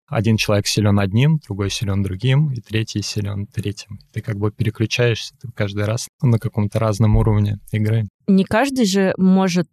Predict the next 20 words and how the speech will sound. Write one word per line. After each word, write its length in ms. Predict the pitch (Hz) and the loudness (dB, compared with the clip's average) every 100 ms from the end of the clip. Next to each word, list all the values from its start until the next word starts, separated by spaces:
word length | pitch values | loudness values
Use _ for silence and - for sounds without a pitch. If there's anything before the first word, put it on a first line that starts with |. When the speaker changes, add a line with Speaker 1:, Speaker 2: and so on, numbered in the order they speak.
| 160 | -2
Speaker 2:
э, 180 | 160 | 0
стать 400 | 143 - 180 220 - | -2 0 0 0 -4
вот 180 | 156 | -2
этим 320 | 156 - 156 135 | -2 0 -2 -2
креативным 640 | - 160 151 - 165 160 151 | -2 0 0 0 0 2 0
директором. 640 | 160 151 127 - - - - _ | 0 0 -2 -6 -6 -6 -10 _
Мне 280 | 175 165 170 | 2 2 2
кажется, 320 | 185 - 180 | -2 -2 -2
должны 320 | 170 165 185 | 0 0 0
быть 160 | 165 - | 0 -4
какие-то 580 | 160 185 175 - 165 156 _ | -4 0 0 0 -2 -2 _
особые 720 | 156 - 185 180 170 170 160 - _ | -4 0 0 2 2 2 2 -2 _
навыки. 680 | 170 160 175 196 170 - 143 - | 2 2 4 2 0 0 -2 2
Speaker 1:
Не 80 | 139 | 2
каждому 340 | 147 147 151 127 | 2 2 4 4
это 160 | 120 | 4
интересно. 580 | 120 - 110 113 - 156 - - | 2 2 2 0 0 -6 -6 2
Speaker 2:
Да, 400 | 196 180 143 120 | 4 4 2 2
это 240 | 185 294 240 | 0 -2 0
тоже. 560 | 190 165 156 156 147 | 2 2 0 -2 -4